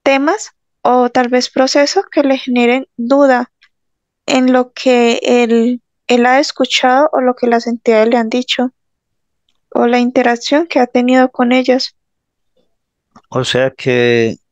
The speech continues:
Speaker 2: si Justo despertara en este momento,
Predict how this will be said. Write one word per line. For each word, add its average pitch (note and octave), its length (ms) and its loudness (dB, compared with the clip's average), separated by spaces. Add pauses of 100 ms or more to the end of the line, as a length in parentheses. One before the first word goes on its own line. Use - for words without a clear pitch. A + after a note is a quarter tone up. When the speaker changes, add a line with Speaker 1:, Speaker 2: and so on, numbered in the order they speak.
(120)
Speaker 2:
si - 200 -6
Justo B2+ 440 -2
despertara A#2+ 800 -2
en G#2+ 80 -4
este G#2+ 200 -10
momento, A#2 520 -4